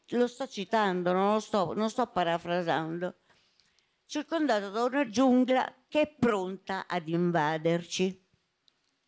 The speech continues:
Questo è il rappresentante della politica estera ita-, ita-, eh, europea,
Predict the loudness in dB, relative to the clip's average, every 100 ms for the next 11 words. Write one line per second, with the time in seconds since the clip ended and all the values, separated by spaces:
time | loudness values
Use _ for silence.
0 | _ -4 -2 0 0 0 -2 -4 -2 -4
1 | -2 -4 -2 -2 -2 -2 -6 -6 -4 -4
2 | -6 -8 -8 -2 0 0 -4 -6 -6 -6
3 | -8 -8 -6 -4 -4 -4 -4 -4 -4 -4
4 | -6 -6 -8 -10 -12 -14